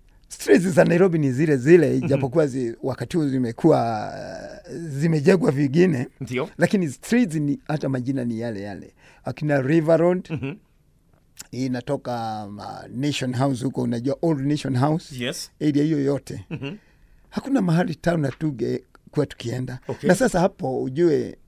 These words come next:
Speaker 1: nakutana na watoto wale wana, wa mtaa wako huko.
Speaker 2: Mhm.
Speaker 1: Pia wakati huo sina pa kulala, mpaka nilipokaa kaa nikajuana na watu.
Speaker 2: Hivi ukiingia katika streets za Nairobi, John Kiriamiti, kuna mtu alikuongoza,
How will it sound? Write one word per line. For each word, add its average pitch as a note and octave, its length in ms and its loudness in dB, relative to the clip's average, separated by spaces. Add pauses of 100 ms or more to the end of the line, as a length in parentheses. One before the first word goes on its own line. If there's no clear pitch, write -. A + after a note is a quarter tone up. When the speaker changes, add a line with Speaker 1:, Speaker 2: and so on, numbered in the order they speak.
(120)
Speaker 1:
nakutana D3 480 -4
na A#2+ 140 -8
watoto B2 600 -6
wale C3 180 -4
wana, G#2+ 380 -10
wa B2 180 -6
mtaa C#3 340 0
wako C3+ 280 -2
huko. C#3+ 300 -4 (100)
Speaker 2:
Mhm. D3+ 240 -10 (280)
Speaker 1:
Pia E3 360 4
wakati C#3+ 320 -6
huo F3 100 -2
sina F3 260 -4
pa C#3 160 -4
kulala, D3+ 420 2 (220)
mpaka G3+ 460 2
nilipokaa C3+ 1000 -4
kaa D#3 140 -4
nikajuana A#2 520 -6
na A#2 100 -14
watu. - 320 -20 (120)
Speaker 2:
Hivi G#3+ 180 -6
ukiingia E3+ 320 -8
katika D3+ 200 -6
streets - 320 -10
za C#3+ 100 -4
Nairobi, B2 520 -4
John A2+ 320 -8
Kiriamiti, A#2 600 -6 (560)
kuna A#2+ 200 -4
mtu B2+ 240 -6
alikuongoza, A2+ 1000 -6